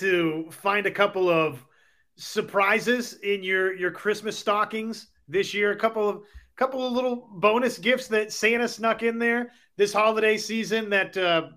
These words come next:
obviously Oklahoma's being a little bit coy on in terms of how they're going about, uh, recruiting this thing out of the transfer portal. That would lead me to believe that probably it's, uh,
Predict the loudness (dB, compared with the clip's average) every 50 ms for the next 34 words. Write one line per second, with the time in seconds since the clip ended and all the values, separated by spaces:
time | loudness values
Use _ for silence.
0 | -4 0 2 2 2 0 -4 -6 -4 -2 -2 -2 -2 -2 -2 -4 -4 -4 -4 -6
1 | -6 -6 -6 -4 -2 -4 -2 0 0 -2 -2 -2 -4 -4 -2 0 0 -2 -2 -2
2 | -4 -6 -6 -12 _ -20 -20 _ _ _ -2 -2 -2 0 0 0 0 0 0 -2
3 | -2 -2 0 -2 0 0 0 -2 0 0 0 0 0 0 2 2 2 2 2 0
4 | 0 -2 0 0 0 0 -2 -4 -8 _ _ _ _ -8 -8 -8 -4 -2 -2 -2
5 | -2 0 -2 -2 -2 -2 -2 -2 -2 -2 -2 -2 -2 -2 -2 -2 -6 -8 -6 -6
6 | -6 -6 -6 -4 -6 -6 -6 -4 -4 -2 0 0 -2 -2 -4 _ _ _ _ _
7 | _ _ _ _ _ 4 6 6 6 6 6 4 4 4 4 2 2 2 2 0
8 | -4 0 0 2 2 2 2 2 2 0 0 -2 2 4 4 6 4 2 0 -8
9 | _ _ _ _ _ _ _ _ _ _ _ _ _ _ _ _ _ _ _ _
10 | _ -10 -2 2 4 4 4 4 2 0 6 8 8 8 8 6 2 0 0 2
11 | 2 2 2 0 -8 -4 -2 0 0 0 0 0 -2